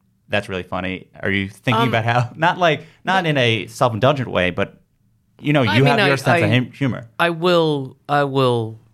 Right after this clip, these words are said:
Speaker 2: smile and feel good if I come up with a particularly, uh, choice line. Um, I don't, I don't remember that one, but, uh, that sounds very Mister Showy to me. It's a, that sounds like something,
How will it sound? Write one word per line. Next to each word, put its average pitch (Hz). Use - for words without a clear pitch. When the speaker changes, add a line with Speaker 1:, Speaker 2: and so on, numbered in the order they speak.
Speaker 2:
smile 139
and 110
feel 110
good 117
if 104
I 107
come 107
up 98
with 98
a 90
particularly, 95
uh, 87
choice -
line. 98
Um, 95
I 101
don't, 95
I 104
don't 104
remember 98
that 101
one, 95
but, 98
uh, 92
that 139
sounds 151
very 123
Mister 107
Showy 90
to -
me. 82
It's -
a, 113
that 117
sounds 113
like 107
something, 98